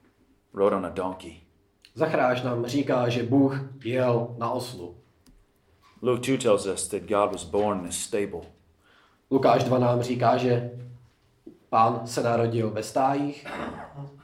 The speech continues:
Speaker 1: And Acts twenty tells us that, that God was crucified by sinners.
Speaker 2: A Skutky dvacet nám říkají, že Bůh byl ukřižován hříšníky.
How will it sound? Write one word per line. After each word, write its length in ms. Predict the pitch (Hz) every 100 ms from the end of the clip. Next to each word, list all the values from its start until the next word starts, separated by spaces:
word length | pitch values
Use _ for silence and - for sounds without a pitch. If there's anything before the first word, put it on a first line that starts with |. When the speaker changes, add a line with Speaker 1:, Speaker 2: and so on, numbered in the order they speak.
| _ _ - -
Speaker 1:
And 80 | 110
Acts 200 | 117 -
twenty 180 | - 123
tells 220 | 110 104
us 140 | 98 -
that, 140 | 95 87 - _ _ _
that 100 | -
God 420 | 87 107 110 90 92
was 120 | 82
crucified 540 | - 113 101 107 92 87
by 140 | 87
sinners. 640 | - 101 82 - - - _ _ _ _ _ _
Speaker 2:
A 100 | 156
Skutky 360 | 156 165 - 135
dvacet 360 | 135 131 127
nám 200 | 123 123
říkají, 480 | 127 127 139 139 139
že 360 | 131 135 131 - - - _ -
Bůh 280 | 147 165 156
byl 320 | 127 135 127 -
ukřižován 680 | - 123 127 120 117 110 -
hříšníky. 680 | - 120 117 123 117 117